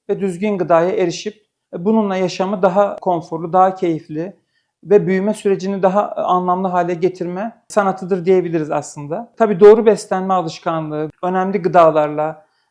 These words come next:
doğru gıdalarla ve katkısız gıdalarla buluşmak beslenme için çok kıymetli, e, aşamalardan oluşuyor. İnsanlar beslenme deyince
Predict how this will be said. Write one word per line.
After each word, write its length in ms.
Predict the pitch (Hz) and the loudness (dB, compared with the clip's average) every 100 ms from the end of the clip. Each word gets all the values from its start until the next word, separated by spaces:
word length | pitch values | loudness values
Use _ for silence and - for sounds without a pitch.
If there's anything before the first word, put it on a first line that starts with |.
| _ 156 | _ 2
doğru 280 | 185 190 185 | 4 4 2
gıdalarla 580 | 175 170 156 156 160 | 4 6 6 2 0
ve 120 | 175 175 | -4 -4
katkısız 460 | 180 - - 196 | -8 -10 -12 -10
gıdalarla 520 | 170 170 170 170 160 151 | -2 2 2 2 -2 -4
buluşmak 540 | 165 160 185 220 - _ _ _ _ | -8 -8 -8 -8 -10 _ _ _ _
beslenme 520 | 190 185 - 190 202 190 | -2 -2 -2 -2 -2 -6
için 220 | - 208 | -6 -8
çok 260 | 214 202 | -6 -6
kıymetli, 460 | - 175 165 165 190 | -4 -4 -4 -4 -2
e, 280 | 196 - 170 | -2 -4 -4
aşamalardan 840 | 175 190 165 160 160 151 165 156 - | -4 -2 -2 2 2 2 -2 -4 -16
oluşuyor. 640 | - 160 147 - 151 180 226 _ _ _ | -14 -12 -12 -10 -8 -8 -10 _ _ _
İnsanlar 600 | 208 202 208 208 226 185 | -8 -2 -2 0 -2 4
beslenme 540 | 202 202 220 214 226 196 | 2 2 -2 0 0 -2
deyince 500 | 233 240 202 254 | -2 0 -2 -4